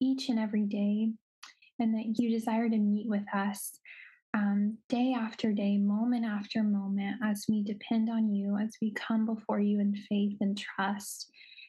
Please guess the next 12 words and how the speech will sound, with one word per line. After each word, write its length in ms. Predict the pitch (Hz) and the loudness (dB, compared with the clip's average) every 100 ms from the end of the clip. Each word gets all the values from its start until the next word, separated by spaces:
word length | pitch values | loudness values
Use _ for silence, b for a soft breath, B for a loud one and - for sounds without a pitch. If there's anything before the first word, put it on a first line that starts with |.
| _ | _
And 120 | 233 | 0
I 100 | 233 | 2
just 300 | 247 269 - | 2 0 -6
pray 360 | - 233 214 214 | -2 0 2 2
that 140 | 208 | 2
you 180 | 214 214 | 0 2
would 180 | 208 208 | 2 0
help 360 | 202 - 240 269 | 0 -4 -2 -2
us 320 | 254 247 - - - | -2 -4 -8 -4 0
to 540 | 214 208 208 240 269 B B B _ b _ - | 2 2 2 0 -4 B B B _ b _ -4
prioritize, 1160 | 240 220 - 208 208 208 - 220 208 214 202 202 - | 0 0 0 0 0 -2 -2 0 2 2 0 -6 -6
uh, 260 | 220 220 | -2 -2